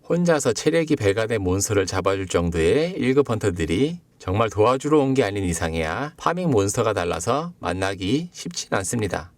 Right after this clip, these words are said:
그리고 혼자 놀고 있기 뭐해서 괜히 고인물이 잡아주는데 얼쩡거리다 수레 타고 미션 실패가 나기도 하니 결국 자신의 숙련도를 올리지 않으면 진정한 재미를 느끼기 힘듭니다. 반면에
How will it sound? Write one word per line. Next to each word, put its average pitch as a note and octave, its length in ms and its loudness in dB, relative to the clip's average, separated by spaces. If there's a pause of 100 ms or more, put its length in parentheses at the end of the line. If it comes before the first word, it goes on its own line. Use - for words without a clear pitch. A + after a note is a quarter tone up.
그리고 G#2+ 600 0
혼자 F#3+ 260 2
놀고 C#3+ 300 4
있기 G#2+ 180 -4
뭐해서 F#2+ 560 2
괜히 G#2 240 0
고인물이 B2 480 2
잡아주는데 F#2 920 0
얼쩡거리다 F#2+ 800 -2
수레 D#3 280 0
타고 A#2 500 0 (140)
미션 G2+ 260 -4
실패가 A2 400 -4
나기도 F2+ 320 -2
하니 F2+ 540 -4
결국 F2 600 2
자신의 C3+ 400 -2
숙련도를 E3 540 0
올리지 F#2 380 2
않으면 E2+ 480 -2
진정한 F2+ 440 -2
재미를 F2 600 -2
느끼기 F#2 600 -2 (120)
힘듭니다. D#3+ 640 -2 (100)
반면에 A#2+ 800 0